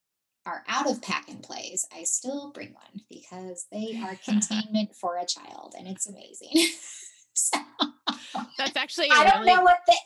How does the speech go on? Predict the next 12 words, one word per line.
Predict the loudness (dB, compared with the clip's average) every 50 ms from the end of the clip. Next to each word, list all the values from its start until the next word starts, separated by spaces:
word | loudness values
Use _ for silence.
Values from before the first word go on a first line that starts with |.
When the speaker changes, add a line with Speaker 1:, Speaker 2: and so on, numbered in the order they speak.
| 4 4
Speaker 1:
age | 6 8 8 8 8 8 8
is | 6 8 8 6 6 6
where | 4 4 6 6
I'm | 4 2 2 2
probably | 4 4 4 4 4 0
not | 0 0 0 0 0
supposed | -4 -10 0 2 2 2 2 0 -6
to | -4
be | -4 -4
doing | -2 -4 -8 -8 -10 -12 -14
that, | -14 -14 -12 -14 -16 -16 -18 _ _ -6 -6 -6 -8 -8 -12 -4 -2 -2 -2 -2 -6 _ _ _
but | -4